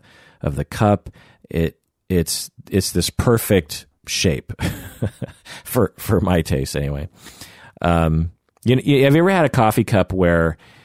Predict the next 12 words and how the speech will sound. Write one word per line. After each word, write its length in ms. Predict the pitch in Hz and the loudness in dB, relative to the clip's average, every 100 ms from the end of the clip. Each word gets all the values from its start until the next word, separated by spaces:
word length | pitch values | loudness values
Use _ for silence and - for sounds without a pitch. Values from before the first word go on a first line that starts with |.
| _ _ _ _ | _ _ _ _
like, 140 | 110 | -2
traditional 440 | - 127 160 - 135 | 2 2 2 2 0
coffee 340 | - 98 110 | 2 2 2
cups, 340 | 90 85 - - | 0 -2 -2 -2
the 120 | 92 | -2
handle 720 | - 120 127 120 73 73 98 _ _ _ _ - _ | 0 0 2 2 0 -2 -8 _ _ _ _ -20 _
is 200 | 104 92 | 0 2
this, 400 | 101 98 - - - _ _ _ _ _ _ | 4 4 2 -4 -10 _ _ _ _ _ _
this 220 | 104 107 | 0 0
tiny 440 | - - 123 139 131 | -4 -2 2 4 4
little 280 | 110 92 | 6 4
ring 560 | 80 80 113 90 58 98 | 4 2 2 0 -4 -14